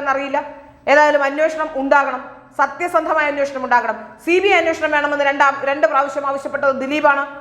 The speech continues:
താൻ നുണപരിശോധനയ്ക്ക് തയ്യാറാണെന്ന് ദിലീപ് പറഞ്ഞിട്ടുണ്ട്. അപ്പൊ ഈ ഘടകങ്ങളെല്ലാം മുന്നിൽ നിൽക്കുമ്പോൾ അതൊന്നും വേണ്ട, ദിലീപിനെ പ്രതിയാക്കാൻ മാത്രം ദിലീപിന്റെ പിറകെ നടന്ന് ദിലീപിനെ,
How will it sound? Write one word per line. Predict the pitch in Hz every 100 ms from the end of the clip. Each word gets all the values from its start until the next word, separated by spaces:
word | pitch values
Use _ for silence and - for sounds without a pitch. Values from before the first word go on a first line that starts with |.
| - -
താൻ | 269 294
നുണപരിശോധനയ്ക്ക് | 277 330 339 339 330 320 311
തയ്യാറാണെന്ന് | 302 302 294 294 294
ദിലീപ് | 277 277 311 311 302
പറഞ്ഞിട്ടുണ്ട്. | 254 277 262 285 269 269 - - - -
അപ്പൊ | 349
ഈ | 330 381 370
ഘടകങ്ങളെല്ലാം | 330 370 370 339 370 320
മുന്നിൽ | 320 320
നിൽക്കുമ്പോൾ | 294 311 254 214 247
അതൊന്നും | 294 339 403
വേണ്ട, | 330 294 247
ദിലീപിനെ | 269 320 381 359
പ്രതിയാക്കാൻ | 277 277 320 302 294
മാത്രം | 277 269 262 - - -
ദിലീപിന്റെ | 247 302 403 403 370
പിറകെ | 302 285
നടന്ന് | 277 262 254 254 - - 202
ദിലീപിനെ, | 285 339 359 359